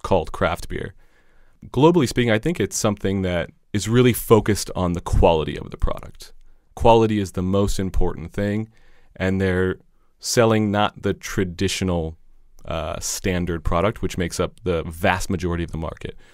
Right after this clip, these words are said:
So lager beer, filtered lager, is ninety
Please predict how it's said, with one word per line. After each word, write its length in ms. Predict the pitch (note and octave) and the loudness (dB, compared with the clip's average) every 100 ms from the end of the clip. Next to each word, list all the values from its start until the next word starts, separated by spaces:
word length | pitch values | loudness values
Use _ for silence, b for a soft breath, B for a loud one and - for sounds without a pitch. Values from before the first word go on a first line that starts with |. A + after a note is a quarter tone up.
| b b - | b b -10
So 200 | - F2+ | -4 -2
lager 300 | F2 F2 F2 | -2 -2 -4
beer, 240 | F2 E2+ | -4 -4
filtered 340 | - F#2 F#2 | -4 -6 -4
lager, 440 | F2 E2 E2+ E2+ E2 - | -4 -4 -6 -10 -12 -8
is 640 | F#2 F#2 F2 E2 D#2+ - - _ _ _ _ _ | -4 -2 -2 -4 -8 -12 -16 _ _ _ _ _
ninety 600 | - F#2+ F#2 F2+ F2+ F2 | -6 -4 -2 -2 -4 -4